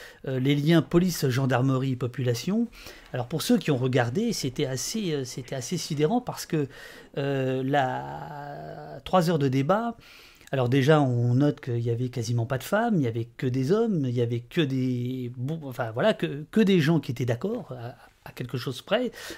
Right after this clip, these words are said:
en effet. Euh, pas du tout de, de gens, je, je, je viendrai tout à l'heure parce qu'il y a eu un papier intéressant dans Le Monde cette semaine sur les recalés, euh, du, du, du Beauvau de la sécurité. Euh, et, euh,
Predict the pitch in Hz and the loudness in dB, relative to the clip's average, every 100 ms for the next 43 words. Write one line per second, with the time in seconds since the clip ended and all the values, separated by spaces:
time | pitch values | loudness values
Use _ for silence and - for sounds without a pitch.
0 | - 131 120 120 233 247 - - - 127 | -4 0 0 2 0 0 -8 -14 -6 -4
1 | 123 180 180 170 196 185 147 131 127 131 | 2 4 4 2 0 2 4 4 2 2
2 | 156 135 147 127 123 147 113 139 131 139 | 2 2 0 -2 -2 -4 -2 0 0 0
3 | 139 143 147 131 127 123 120 123 - 135 | 0 0 0 -2 -4 -2 -2 -4 -4 -2
4 | 135 127 120 147 135 131 127 143 135 120 | -2 -2 -4 -4 0 2 4 4 4 0
5 | 127 120 127 135 135 123 - - - 117 | -4 -6 -4 -2 -4 -6 -14 -14 -8 -2
6 | 123 180 160 147 151 135 120 117 117 120 | 0 2 4 4 4 4 2 2 0 -2
7 | 120 120 131 123 123 131 135 120 135 120 | -4 -4 -6 -4 -2 0 0 -2 -4 -4
8 | 120 120 214 247 - - - - 151 190 | -2 0 0 -2 -4 -12 -8 -2 0 0
9 | - 175 156 139 147 | -2 2 2 0 -2